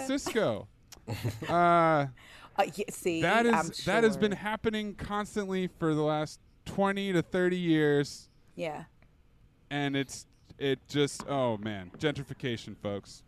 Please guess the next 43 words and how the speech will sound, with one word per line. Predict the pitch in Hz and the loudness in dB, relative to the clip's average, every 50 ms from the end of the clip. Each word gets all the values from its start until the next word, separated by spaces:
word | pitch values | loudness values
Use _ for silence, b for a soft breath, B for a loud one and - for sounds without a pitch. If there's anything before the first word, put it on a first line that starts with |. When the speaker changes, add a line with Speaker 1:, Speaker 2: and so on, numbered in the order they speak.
| _ - | _ -12
Speaker 1:
There | 107 113 113 | -10 -8 -8
it | 107 | -6
is. | 110 107 101 - - - - _ _ _ _ - | -8 -8 -8 -10 -14 -18 -20 _ _ _ _ -10
Speaker 2:
That's | - 92 104 107 95 | -6 -4 -4 -4 -2
Speaker 3:
Yeah, | 98 | -2
Speaker 2:
gentrification | 110 107 107 - - - 98 87 110 107 | -2 -4 -4 -6 -6 -6 -2 0 2 2
Speaker 3:
just | 110 104 - | 2 0 -2
Speaker 2:
in | 104 98 | -2 -2
a | 95 95 92 90 | 0 -2 -2 0
nutshell | 92 107 113 113 - - 87 85 80 78 | 2 0 0 0 -2 -4 -4 -2 -2 -2
right | 78 80 76 73 | -2 -2 -4 -4
there. | - 98 101 90 80 76 73 - - | -4 -4 -2 -2 -4 -4 -8 -14 -8
Speaker 3:
Yeah. | - - 208 208 208 233 262 220 190 170 165 | -4 -2 0 2 2 4 4 2 0 0 -4
Speaker 1:
<laughs> | - - | -4 -6
And, | 143 160 - - | -6 -6 -2 2
oh, | 160 165 160 147 | 4 6 6 6
and | 147 | 6
I | 147 | 4
forgot | 143 - 170 175 175 175 165 | 2 2 2 4 4 4 4
one | 160 170 165 156 | 4 2 2 2
detail. | 139 147 139 131 - 135 113 113 | 2 2 0 2 0 -2 -2 -2
She, | - - 151 151 147 139 120 - - | -2 -2 0 0 0 0 -2 -6 -12
she | - - 175 170 | -6 -4 -4 4
didn't | 143 180 185 190 | 4 4 4 4
even | 190 185 170 170 160 | 2 0 0 0 0
talk | - - 185 165 165 - - | 0 0 0 2 0 -2 -2
to | - 170 156 | -2 -2 2
the | 143 143 143 143 107 | 2 2 2 2 2
owner | 143 139 139 135 131 131 131 127 127 120 120 120 117 - _ - | 2 2 2 2 2 0 0 0 0 -2 -2 -4 -6 -10 _ -4
of | 120 123 117 | -2 -2 0
the | 120 120 | 0 0
restaurant. | 117 113 110 - - 120 113 110 101 | 0 0 -2 -4 -4 -6 -4 -4 -6
She | - - 120 | -4 -2 -2
went | 117 120 - | -2 -2 -4
straight | - - 180 185 185 175 | -4 -2 0 0 0 0
to | - 160 | 0 0
the | 160 147 | 0 2
landlord. | 139 139 135 135 131 127 127 120 120 120 120 120 120 117 117 113 113 110 107 107 - | 2 2 0 0 -2 -4 -4 -2 0 0 2 2 2 2 2 0 0 -2 -4 -6 -4
They | 143 147 151 | 0 2 2
were | 147 139 | 2 2
trying | - - 143 131 131 | 2 0 -2 -2 -2
to | 131 | -6
sell. | 131 - - 202 196 190 185 185 180 180 | -6 -2 0 0 2 2 2 2 2 0